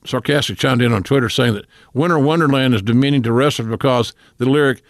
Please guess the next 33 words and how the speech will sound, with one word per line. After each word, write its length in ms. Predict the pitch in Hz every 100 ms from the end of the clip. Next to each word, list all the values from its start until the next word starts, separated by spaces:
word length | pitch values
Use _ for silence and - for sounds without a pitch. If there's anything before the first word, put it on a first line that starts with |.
| _
"You 80 | 135
can 140 | 131 135
do 100 | 156
the 100 | 123
job 580 | 101 151 156 135 127
when 140 | 117 127
you're 120 | 123
in 80 | 113
town," 480 | 139 143 123 107 104 _ -
implies 440 | 107 120 131 113
that 100 | 120
a 40 |
wrestler 360 | 104 147 - 123
who 60 | 123
loses 480 | 143 165 123 120 - -
is 160 | 151 139
a 100 | 165
jobber. 580 | 143 220 262 202 104 - _ _ _ _ _ _ _ _ _ _ _ _ _ _ _ _ _
People 200 | 202 202
in 80 | 220
the 60 | 165
wrestling 320 | 190 175 139
business 180 | 131 131
don't 220 | 131 110
like 220 | 127 131 -
for, 220 | - 110 - _ _ _ _
don't 160 | 127 139
like 140 | 139
the 80 | 110
term 260 | - 110 90
jobber 400 | 107 98 78 -
a 80 | 92
lot. 260 | 87 -